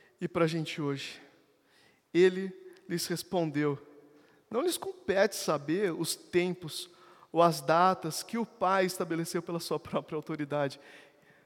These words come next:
A semelhança da mãe do Laci, que banho de água fria, né? Você tá querendo saber quando essas coisas vão acontecer? Você tá com essa expectativa? Você tá vendo as coisas acontecendo? E aí você só quer aquela confirmação,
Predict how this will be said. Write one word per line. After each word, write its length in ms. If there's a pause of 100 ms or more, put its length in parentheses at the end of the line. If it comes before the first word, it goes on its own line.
(760)
A 80
semelhança 560
da 140
mãe 160
do 100
Laci, 320
que 160
banho 460
de 100
água 220
fria, 360
né? 200 (260)
Você 140
tá 120
querendo 280
saber 400
quando 320
essas 240
coisas 260
vão 120
acontecer? 680 (1400)
Você 160
tá 120
com 80
essa 140
expectativa? 720
Você 100
tá 160
vendo 220
as 100
coisas 200
acontecendo? 760 (920)
E 60
aí 40
você 220
só 160
quer 160
aquela 260
confirmação, 800